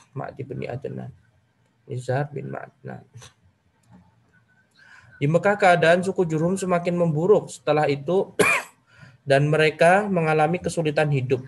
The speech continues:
Hal, hal ini menyebabkan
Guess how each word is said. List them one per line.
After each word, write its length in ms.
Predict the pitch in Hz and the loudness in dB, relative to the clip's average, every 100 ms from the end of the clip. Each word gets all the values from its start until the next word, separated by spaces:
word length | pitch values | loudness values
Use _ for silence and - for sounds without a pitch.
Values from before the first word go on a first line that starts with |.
| - _ _ _ _ _ _ _ _ _ _ _ _ _ - - - - - | -18 _ _ _ _ _ _ _ _ _ _ _ _ _ -20 -20 -20 -18 -2
Hal, 320 | 143 165 156 | 0 2 0
hal 160 | 147 156 147 | 0 -2 -2
ini 240 | 170 196 | -2 -2
menyebabkan 880 | 233 226 190 160 139 - 131 151 202 | -2 -2 0 2 0 0 0 0 -4